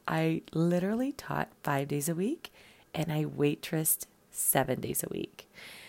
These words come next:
And I would rush home after school, change into my waitressing uniform, be at waitressing by four or four thirty,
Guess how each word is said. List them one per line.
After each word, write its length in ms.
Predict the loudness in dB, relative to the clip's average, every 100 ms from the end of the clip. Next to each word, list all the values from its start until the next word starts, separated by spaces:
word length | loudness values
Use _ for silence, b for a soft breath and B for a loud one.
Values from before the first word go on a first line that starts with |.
| B _ -4
And 640 | 0 2 2 2 0 -4 -6
I 180 | -4 -2
would 380 | 0 2 0 -2 _ _ -20 -20 0
rush 240 | 2 2 0
home 180 | 0 0
after 240 | -2 -4
school, 720 | -6 0 2 2 2 2 -2 B B B B B -2
change 340 | 0 0 0
into 240 | -2 -2
my 380 | -2 0 0 0 2
waitressing 480 | 0 0 -2 0
uniform, 760 | 0 0 0 0 2 0 0 -4 B B B -4
be 200 | -2 2
at 320 | 2 0 0
waitressing 680 | -2 0 0 2 2 -2 -2
by 300 | -2 0 -2
four 480 | -4 -2 -2 -2
or 40 | -4
four 280 | -2 -2 -2
thirty, 680 | 0 0 2 2 2 0